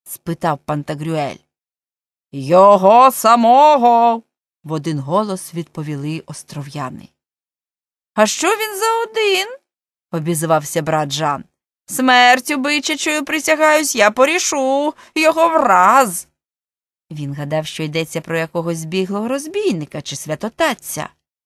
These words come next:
"Як?" вражено вигукнули всі четверо. "Ви не знаєте єдиного?"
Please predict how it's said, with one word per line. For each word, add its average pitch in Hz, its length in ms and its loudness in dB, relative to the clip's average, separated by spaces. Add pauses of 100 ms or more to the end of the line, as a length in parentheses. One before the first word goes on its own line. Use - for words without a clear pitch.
"Як?" 453 960 -2 (260)
вражено 180 560 -4
вигукнули 180 500 -6
всі 175 180 -12
четверо. 151 640 -6 (360)
"Ви 190 180 0
не 208 180 2
знаєте 226 880 -4 (480)
єдиного?" 311 1400 -6